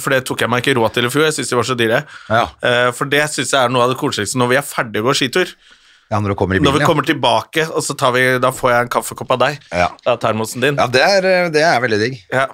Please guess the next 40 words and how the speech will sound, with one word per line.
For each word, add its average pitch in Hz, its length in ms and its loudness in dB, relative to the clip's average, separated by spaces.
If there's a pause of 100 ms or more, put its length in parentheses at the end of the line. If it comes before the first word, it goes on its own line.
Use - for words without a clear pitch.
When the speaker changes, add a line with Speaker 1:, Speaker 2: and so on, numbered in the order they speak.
Speaker 1:
for 151 160 0
den 151 160 2
er 143 80 2
så 170 180 -2
bra, 135 220 2
den 170 160 2
termosen 135 400 -2
din, 151 80 2
at 147 160 0
den 156 80 0
holder 139 320 2
kaffen 151 320 2
varm 135 180 2
til 151 140 0
vi 147 80 4
er 135 80 0
tilbake. 151 380 0
Speaker 2:
<laughs> - 20 0
Ja, - 40 0 (120)
akkurat 151 480 0
da. 151 140 0
Speaker 1:
S-, 127 80 -16 (100)
ja, 160 140 4 (180)
akkurat, 160 320 0
men 170 120 0
det, 180 180 4
det 175 100 2
går 165 220 4
an 151 100 0
å - 20 2
drikke 160 220 -2
den, 151 80 -2
så - 80 -2
det 160 300 2
skal 151 180 0
jeg 131 480 2
ha 123 160 0
nå. 113 160 -2
For 135 160 -2
det, 147 140 2